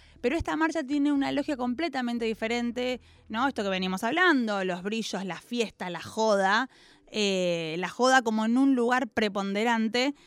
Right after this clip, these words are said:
y hay como una mirada conservadora que dice, pero espera, si están reclamando por derechos, ¿por qué están contentos? ¿Deberían estar tristes? ¿Debería ser como una,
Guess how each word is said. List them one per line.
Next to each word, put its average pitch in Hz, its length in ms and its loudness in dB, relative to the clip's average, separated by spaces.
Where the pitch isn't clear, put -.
y 240 180 0
hay 311 120 2
como 285 220 0
una 254 120 2
mirada 254 440 0
conservadora 247 560 0
que 254 80 -6
dice, 233 160 -6
pero 233 140 -4
espera, 208 340 -2
si - 80 -20
están 254 180 -6
reclamando 233 480 -4
por 190 160 -6
derechos, 240 680 -4
¿por 190 160 -8
qué 226 60 -12
están 247 240 -8
contentos? 208 460 -6
¿Deberían 202 280 -6
estar 202 240 -8
tristes? 226 560 -6
¿Debería 190 340 -4
ser 214 140 -8
como 202 160 -6
una, 208 200 -4